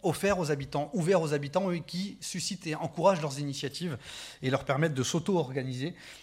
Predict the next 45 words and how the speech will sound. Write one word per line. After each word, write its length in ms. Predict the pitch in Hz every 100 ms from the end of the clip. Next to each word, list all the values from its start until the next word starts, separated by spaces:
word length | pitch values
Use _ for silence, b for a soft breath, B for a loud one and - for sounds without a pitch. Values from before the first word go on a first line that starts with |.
| B
pour 160 | 143 131
occuper 340 | 131 147 156
leur 220 | 135 -
temps 280 | - 185 - - -
de 100 | 143
façon 300 | - 139 156
utile 320 | 160 135 185 165
et 80 |
en 60 | 131
partageant 520 | 127 - 139 131 156
et 60 | 135
en 100 | 120
créant 280 | - 156 143
des 80 |
nouvelles 420 | 127 135 160 127 117 B
connexions 480 | - 156 147 - 160
avec, 260 | 135 131 131
euh, 200 | 127 135
leurs 160 | 120
semblables. 340 | 139 123 113 113 B B B B B B B B
Voilà, 220 | 156 180
faire 220 | 180 190
de, 420 | 160 165 156 156 147 -
du 220 | 175 143 151
temps 120 | 170
libre 240 | 170 151
un 80 | 147
temps, 300 | 143 160 147
euh, 40 | 151
utile 260 | 170 208 202
socialement, 540 | 185 - 147 151 208
un 40 |
temps 160 | - 139
partagé, 540 | - 165 - 131 151 - - - _ _ - _ - - - _ _ - -
pour 140 | 113 -
sortir 320 | 156 - 156
du 80 | 139
chacun 260 | 147 151
pour 160 | 123 143
soi 320 | - 156 147
et, 140 | 131 135
et 60 |
faire 160 | 135 -
société 360 | 147 - 139 143
ensemble. 420 | 135 160 175